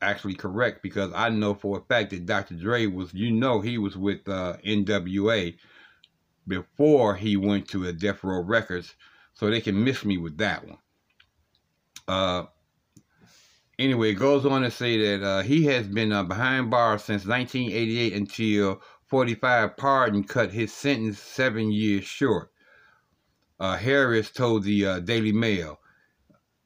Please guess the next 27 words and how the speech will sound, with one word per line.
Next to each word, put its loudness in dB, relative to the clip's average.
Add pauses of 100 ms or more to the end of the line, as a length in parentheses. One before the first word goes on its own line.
(760)
uh, -2
he 4
was 0
caut-, 0
it 0
was 0
a -4
cautionary 0
tale 2
telling -2
how 0
desperate, -2 (1400)
uh, 0 (560)
poverty 0
and 0
the 2 (220)
lure 6
of -2
riches 0 (280)
from -4
pushing -2
drugs 0
corrupted -2
him -2
to, -4 (680)
uh, -10
uh, -2